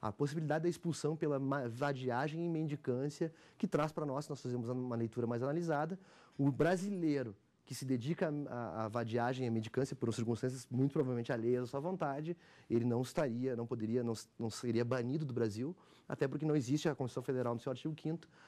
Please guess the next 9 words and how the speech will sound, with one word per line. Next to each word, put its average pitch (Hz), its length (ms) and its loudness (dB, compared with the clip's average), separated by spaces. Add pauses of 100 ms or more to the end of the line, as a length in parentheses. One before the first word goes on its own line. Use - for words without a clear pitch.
(240)
veda 156 720 4 (220)
a 120 100 -8
pena 120 260 -2
de 117 120 -4
banimento. 165 580 2
Agora, 151 320 2
o 165 60 4
estrangeiro 170 420 2
poderia, 180 640 2